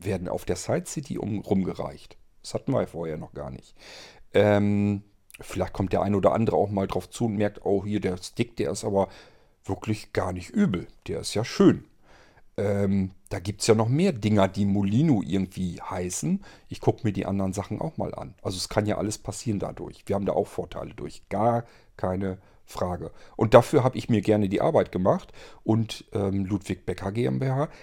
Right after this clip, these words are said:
hatten, was diese Sticks angeht, vielleicht ein bisschen weniger Arbeit damit. Die haben jetzt aber, äh, die ganzen Kosten dort.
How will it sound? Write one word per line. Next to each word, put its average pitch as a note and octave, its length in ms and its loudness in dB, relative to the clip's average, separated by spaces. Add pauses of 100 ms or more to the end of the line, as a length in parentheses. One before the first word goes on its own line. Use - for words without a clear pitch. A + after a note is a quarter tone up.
(140)
hatten, F3 500 2
was - 200 -4
diese F2+ 240 -4
Sticks - 320 -4
angeht, F#2+ 240 -6
vielleicht - 260 -6
ein F#2 40 -4
bisschen F2+ 280 -6
weniger E2+ 340 -6
Arbeit D#3+ 380 -2
damit. - 340 -12 (600)
Die F3 180 4
haben G#2+ 380 2
jetzt - 380 -2
aber, F#2+ 540 0 (120)
äh, F#2 300 -6
die A2 180 -8
ganzen G2 380 -2
Kosten - 500 -2
dort. - 400 -10